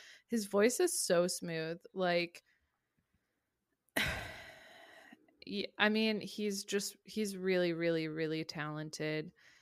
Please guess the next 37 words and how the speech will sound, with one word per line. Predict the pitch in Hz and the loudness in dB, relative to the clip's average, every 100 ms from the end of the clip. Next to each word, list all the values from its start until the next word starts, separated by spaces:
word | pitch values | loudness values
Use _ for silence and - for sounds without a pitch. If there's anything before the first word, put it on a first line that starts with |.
| _ _ - | _ _ -4
Um, | 180 156 156 - - 185 _ _ _ _ - - _ _ _ _ _ _ _ _ _ _ _ _ _ - | -2 -2 -4 -8 -10 -12 _ _ _ _ -20 -20 _ _ _ _ _ _ _ _ _ _ _ _ _ 4
and | 226 | 4
it's | 233 - | 4 0
funny, | - 240 240 214 185 208 208 | 4 6 6 4 2 0 -2
<laughs> | 214 - | -6 -2
I, | 208 202 | -2 0
like, | - 196 185 - | 2 4 4 2
I'm | 208 202 - | 2 0 0
incapable | 208 208 196 185 180 | 2 4 2 4 2
of | 175 | 2
talking | - 180 175 170 | 2 0 0 0
about | 165 165 - | 2 2 0
anything | 175 170 175 - | -2 -2 -2 -2
other | 175 170 | 2 2
than | 165 165 | 0 -4
In | - 185 | -2 0
the | 170 | 0
Soup, | 170 - 170 175 | -2 0 0 0
apparently, | 170 165 170 165 170 165 | -6 -4 -2 -2 -4 -6
but, | 165 - - | -2 -2 0
like, | - 107 - - - - - | 2 0 -2 -12 -18 -6 2
one | 214 | 4
of | 220 | 6
my | 226 208 | 6 6
notes | 180 175 180 | 6 4 4
I | 185 | 4
had | 190 180 | 4 2
down | 180 180 175 | 2 0 -2
to | 170 | -2
talk | 185 - | -2 -2
about | 185 175 202 | 0 0 0
later, | 175 175 | 0 0
which | - - | -2 -4
I'll | - | -4
just | 170 180 170 | -4 -6 -6
mention | 165 175 170 | -6 -4 -2
now | 170 160 | -2 -2